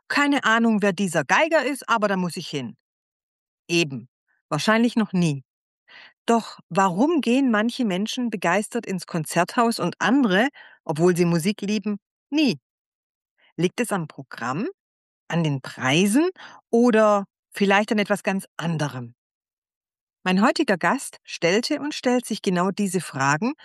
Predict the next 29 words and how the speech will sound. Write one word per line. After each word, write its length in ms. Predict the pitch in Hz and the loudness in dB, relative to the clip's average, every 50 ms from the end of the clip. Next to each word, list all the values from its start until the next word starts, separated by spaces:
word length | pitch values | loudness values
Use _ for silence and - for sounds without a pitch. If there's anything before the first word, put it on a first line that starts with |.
| - - - - - _ | -20 -20 -20 -20 -12 _
und 220 | - 220 240 - 240 | 0 2 2 2 2
hat 180 | 254 254 - | 0 0 2
gemeinsam 560 | 254 240 240 240 254 285 311 285 294 285 269 | 2 2 4 4 4 2 2 2 2 2 2
mit 160 | 240 220 - - | 2 0 0 0
ihrem 320 | 208 214 196 185 170 151 | 0 0 0 0 -2 -4
Team 340 | - - 202 220 247 269 - - | -4 -2 0 0 0 0 0 -2
Antworten 560 | 175 214 302 - - - 269 262 - 262 254 | 0 0 0 0 -2 -2 -2 -2 0 -2 -2
gefunden, 560 | 233 240 - - 240 233 240 247 - - 233 | -2 -2 -2 0 2 2 2 2 0 0 0
die 180 | 196 214 208 185 | 0 2 2 2
weit 240 | 214 262 330 370 - | 2 0 0 -2 -4
über 180 | 311 247 254 | -4 -2 -2
das 240 | 208 226 214 - - | 0 0 0 -2 -2
Kulturmanagement 960 | - - 196 - - - 254 254 240 240 208 208 208 - - 170 160 165 165 - _ _ | -6 -6 -6 -6 -2 0 2 2 4 4 2 0 0 -2 -2 -2 -2 -4 -6 -10 _ _
hinausgehen. 880 | - - 247 247 202 139 131 131 - - - - 151 139 135 127 143 - _ _ _ _ _ _ _ _ _ _ _ - 139 | -4 2 2 4 4 2 0 -2 -4 -6 -4 -4 -4 -2 -4 -4 -8 -12 _ _ _ _ _ _ _ _ _ _ _ -2 0
Denn 280 | 143 151 180 247 349 - - - - _ | 2 4 4 2 0 -2 -6 -14 -12 _
sie 320 | - 165 156 185 254 311 349 | -2 0 2 4 4 4 4
machten 580 | 277 208 214 - - - _ - 170 156 143 - - | 4 4 2 0 -2 -6 _ 0 0 0 0 -4 -4
sich 200 | - 165 143 - | -4 -4 -4 -2
Gedanken 460 | - 151 160 160 196 247 - - 233 | -2 0 0 0 0 0 -2 -2 0
über 320 | 180 196 170 160 135 110 | 0 2 2 0 0 0
Werbung 380 | 123 135 143 165 180 214 202 175 | -2 0 0 0 2 2 0 2
hinaus 440 | 165 165 160 151 165 220 262 - - | 2 2 2 4 4 2 2 0 0
und 200 | 214 208 - 214 | -2 0 0 0
dachten 280 | 220 - - - 226 | -2 -2 -4 -6 -6
zum 160 | - 220 190 | -4 -4 -2
Beispiel 360 | 156 160 185 196 - - 233 - | 0 0 -2 -2 -4 -6 -6 -4
auch 360 | - 135 143 165 190 226 - - - - - - - _ | 0 0 2 2 2 0 -4 -8 -20 -20 -20 -20 -16 _
über 240 | - 220 190 202 190 | -2 0 2 2 0
Psychologie, 800 | 156 - - - 208 - 214 208 208 185 - 240 233 196 156 143 | 0 -2 -4 -2 0 2 2 2 2 2 2 0 0 0 0 -4